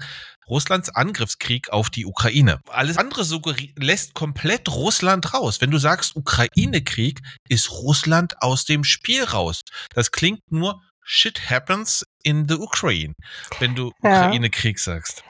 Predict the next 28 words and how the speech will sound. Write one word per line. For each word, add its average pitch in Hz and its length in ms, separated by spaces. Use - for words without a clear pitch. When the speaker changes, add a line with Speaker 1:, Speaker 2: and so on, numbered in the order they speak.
Speaker 2:
Also, 196 440
ähm, 196 400
ich 208 160
verstehe 220 320
total, 233 520
was 214 180
du 202 80
meinst 214 480
und 190 140
das 190 120
ist - 220
interessant, 208 600
dass - 160
du's 190 160
mit 196 180
dem 175 460
Gendern 214 500
in 185 240
Verbindung 185 400
gebracht 180 480
hast, 190 280
weil, 185 380
ähm, 180 380
es - 200
beides 196 380
quasi 190 360
auf - 300
dem 175 300